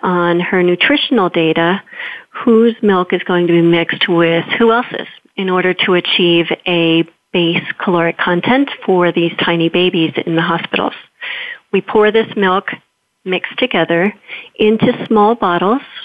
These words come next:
with tamper-evident caps, heat that milk to sixty-two point five degrees Celsius for thirty minutes,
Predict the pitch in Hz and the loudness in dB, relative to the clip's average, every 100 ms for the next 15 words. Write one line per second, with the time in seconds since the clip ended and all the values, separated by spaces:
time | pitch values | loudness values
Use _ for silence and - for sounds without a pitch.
0 | - 196 - 185 190 196 208 240 - 190 | -6 -4 0 0 2 0 0 -2 -2 0
1 | 170 208 _ - - _ _ - 254 254 | 0 -2 _ -20 -20 _ _ -2 0 0
2 | 202 185 - 180 202 - - 196 - - | 0 0 0 0 0 -4 -6 -6 -6 -8
3 | - 214 214 202 196 214 185 - 180 180 | -4 -2 0 0 0 0 -2 0 -2 0
4 | - 220 214 185 170 - 185 - - 180 | 0 0 0 -4 -2 -2 -2 -2 -6 -2
5 | 175 170 202 170 165 226 | 2 2 2 2 2 -2